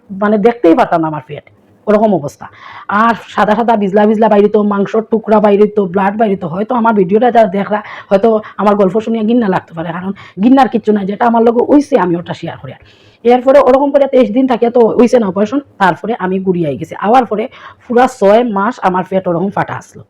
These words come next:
ছয় মাস আমার আড়াই বছরের একটা বাচ্চা, সাত বছরের একটা বাচ্চারে লইয়া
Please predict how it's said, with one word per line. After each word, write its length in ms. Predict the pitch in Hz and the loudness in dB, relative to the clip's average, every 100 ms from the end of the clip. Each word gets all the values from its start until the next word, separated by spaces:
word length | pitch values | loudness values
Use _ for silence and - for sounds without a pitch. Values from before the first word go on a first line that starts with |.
| _ _ | _ _
ছয় 220 | _ 202 240 | _ 2 2
মাস 240 | 214 233 | 0 -4
আমার 240 | - 196 202 | -4 -4 -2
আড়াই 180 | 196 220 | 0 0
বছরের 380 | 214 - 214 | -2 -4 -2
একটা 200 | 208 - | -2 -2
বাচ্চা, 400 | 202 170 - - | -4 -4 -4 -4
সাত 220 | - 208 175 | -2 -4 -4
বছরের 400 | 196 - 220 208 | -6 -6 -4 -4
একটা 220 | 208 214 | -2 -2
বাচ্চারে 380 | 185 170 208 226 | -4 -2 2 2
লইয়া 360 | 185 175 226 | 2 2 -2